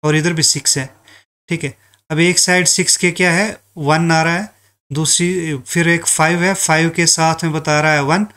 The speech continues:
और फ़ाइव के साथ में बता रहा है थ्री, यानी फ़ाइव के इस साइड वन है तो ये पिछली वाली साइड क्या होगा, थ्री, क्योंकि इधर गिवन है, इसका मतलब तीन इधर है।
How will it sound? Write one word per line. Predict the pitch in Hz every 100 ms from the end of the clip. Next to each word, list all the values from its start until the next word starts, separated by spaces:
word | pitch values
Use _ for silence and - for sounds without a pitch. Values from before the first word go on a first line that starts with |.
| - - _
और | 151
फ़ाइव | - 151 160
के | 156 160
साथ | - 147 147
में | 151
बता | 143 143
रहा | 143
है | 196
थ्री, | - 135 123 - - - _ -
यानी | 151 170
फ़ाइव | - 160 170 165
के | 180 185
इस | 165 -
साइड | 170 170
वन | 151 170 180
है | 185
तो | 185
ये | 180 -
पिछली | 170 -
वाली | 180 180
साइड | 185 170 170
क्या | 185
होगा, | 165 196
थ्री, | - 160
क्योंकि | 151 175 175
इधर | 175 185
गिवन | 175 196 196
है, | 180
इसका | - 180
मतलब | 180 190 -
तीन | 170 180 180
इधर | 147 139
है। | 123